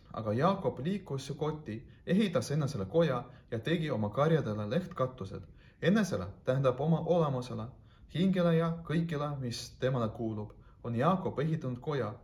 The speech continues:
püsiva elamiskoha. Oma karjadele ehitas Jaakob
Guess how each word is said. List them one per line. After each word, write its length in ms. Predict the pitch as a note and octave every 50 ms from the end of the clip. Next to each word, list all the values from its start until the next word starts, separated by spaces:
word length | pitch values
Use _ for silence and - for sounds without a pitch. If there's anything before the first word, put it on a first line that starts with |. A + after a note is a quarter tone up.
| - -
püsiva 460 | - F#3+ G3 F#3+ F3+ E3+ E3+ E3+ E3+ E3
elamiskoha. 680 | - C3 B2+ A#2 A2 A2 G#2 - - G#2 G#2 G2+ - - - - - _ _ - - - - - - - - - - - - - - - - -
Oma 200 | C3 A#2+ A2+ A2
karjadele 640 | G#2 - D3+ G3 A#3 A3+ F#3 C3+ A#2 A2 G#2+ G#2+ -
ehitas 380 | E3+ E3+ F3+ - C3+ B2 - -
Jaakob 400 | F#3 G3+ F#3+ - - E3 E3